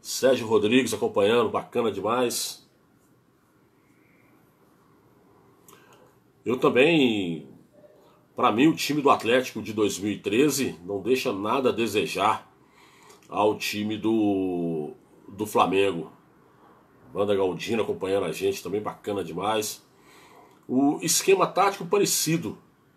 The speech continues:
com os, os dois treinadores.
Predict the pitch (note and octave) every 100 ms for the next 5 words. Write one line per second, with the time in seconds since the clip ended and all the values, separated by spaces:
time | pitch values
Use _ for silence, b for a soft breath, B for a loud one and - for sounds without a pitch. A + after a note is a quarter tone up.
0 | _ - A#2+ B2 A#2 G#2+ G2 F2 E2+ D#2
1 | - _ _ _ _ _ _ _ _ _
2 | b b b b _ B2 G#2+ - - A2
3 | A#2 G2+ F#2 C3+ C3 B2 B2 F#2+ F#2+ F#2+
4 | E2+ - -